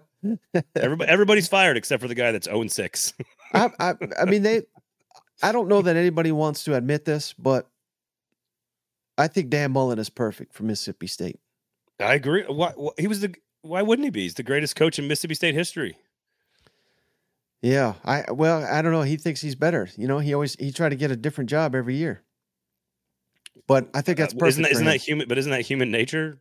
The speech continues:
Speaker 2: Everybody in the world is trying to get a better <laughs> job. Like,
Speaker 1: I don't think so.
Speaker 2: how dare you in America try to make more money and have a better job? How dare you?
Speaker 1: Like, I, like
Speaker 2: You
Speaker 1: Hype Hill,
Speaker 2: capitalist
Speaker 1: he c-,
Speaker 2: fuck.
Speaker 1: he could have propelled himself to another, maybe. I don't, I mean, I don't know,
Speaker 2: Get
Speaker 1: but
Speaker 2: outta here.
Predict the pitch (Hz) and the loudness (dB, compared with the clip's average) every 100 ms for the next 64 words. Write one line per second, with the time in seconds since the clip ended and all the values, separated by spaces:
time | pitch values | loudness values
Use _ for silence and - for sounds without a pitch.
0 | - 104 113 120 120 120 113 107 101 113 | -8 -6 -4 -2 0 0 -2 -2 0 0
1 | 170 156 - 147 147 151 147 156 139 139 | 0 -4 -4 -4 -2 -2 0 0 2 0
2 | 123 - - - _ _ _ - - - | 0 -2 -6 -10 _ _ _ -14 -14 -8
3 | 139 - - - 254 196 147 - 135 170 | -8 -8 -6 0 2 2 0 0 -2 -2
4 | - _ - 196 180 196 202 190 175 165 | -4 _ 6 6 8 8 10 10 8 4
5 | 147 143 160 143 - 127 160 135 127 120 | 2 4 6 6 4 -2 0 0 0 -4
6 | 131 131 123 120 117 107 101 101 90 110 | -4 -4 0 0 0 0 -2 -4 -2 -2
7 | 95 85 98 92 82 120 120 127 113 104 | -2 -4 -2 -2 0 0 0 2 2 0
8 | 92 82 _ - 156 175 - 147 151 131 | -4 -6 _ -2 0 0 -2 -2 -2 0
9 | 170 160 165 143 139 117 185 185 143 151 | -2 2 4 4 2 0 -2 -2 0 2
10 | 208 202 175 147 127 _ _ _ _ - | 0 0 2 0 -2 _ _ _ _ -8
11 | 160 156 143 131 135 - 143 143 - 147 | -4 0 0 0 -4 -2 -2 -2 -4 -4
12 | 131 127 123 107 - _ - 117 113 147 | -2 -2 -4 -6 -10 _ -4 -4 -2 -4
13 | 151 135 101 110 117 135 113 120 123 123 | -4 -6 -6 -6 -4 -4 -6 -4 -4 -4
14 | 85 82 | -8 -16